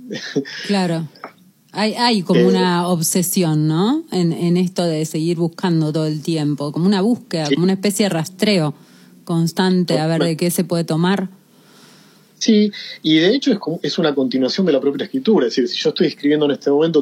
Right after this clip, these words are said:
Speaker 1: todo lo que leo lo pongo en relación con aquello que estoy escribiendo.
Speaker 2: Ujú.
Speaker 1: Y se arma, se arma una suerte de diálogo también con eso. Por eso digo, también es, hay que estar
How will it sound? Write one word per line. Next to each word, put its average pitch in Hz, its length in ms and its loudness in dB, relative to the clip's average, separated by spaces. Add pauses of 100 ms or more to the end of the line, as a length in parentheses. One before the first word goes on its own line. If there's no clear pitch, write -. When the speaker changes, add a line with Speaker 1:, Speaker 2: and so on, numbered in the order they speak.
(120)
Speaker 1:
todo 190 240 4
lo 160 180 0
que 143 120 0
leo 143 440 2 (520)
lo 113 220 -2
pongo 156 280 2
en 139 80 0
relación 131 420 0
con 127 140 0
aquello 131 240 0
que 113 80 -6
estoy 131 200 0
escribiendo. 120 680 0 (380)
Speaker 2:
Ujú. 190 240 2
Speaker 1:
Y 220 60 0
se 226 140 0
arma, 135 460 0 (260)
se - 140 -2
arma 139 120 4
una 139 120 0
suerte 123 300 0
de 113 140 2
diálogo 127 460 2
también 110 280 -4
con 104 120 -4
eso. 104 140 -8 (440)
Por 135 140 4
eso 175 180 2
digo, 143 200 2
también 143 260 0
es, 131 160 -12
hay 131 140 -2
que 127 80 -8
estar - 280 0